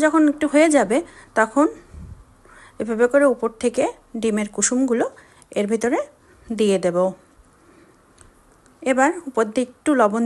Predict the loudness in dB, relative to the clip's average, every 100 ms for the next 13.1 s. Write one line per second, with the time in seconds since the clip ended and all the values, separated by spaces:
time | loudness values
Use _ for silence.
0 | 2 2 2 0 -2 -10 _ -20 _ _
1 | _ _ _ _ _ _ _ _ -20 -20
2 | -20 -20 -20 -20 _ _ _ _ _ _
3 | _ _ _ _ -20 -20 -20 -20 _ _
4 | _ _ _ _ _ -2 2 2 0 -2
5 | -6 _ _ _ _ -6 -4 -4 -2 -2
6 | 0 -4 -6 -10 _ _ _ _ _ _
7 | _ _ _ _ _ -20 -20 -20 -20 _
8 | _ _ -20 _ _ -4 2 2 2 0
9 | -4 -8 -10 -4 -2 0 0 0 -2 -2
10 | -4 -6 -20 -20 -8 -4 -2 -2 -2 -2
11 | -2 2 0 0 -18 -20 -20 -20 -20 -20
12 | -20 -4 -2 -2 -2 -2 0 0 0 2
13 | 0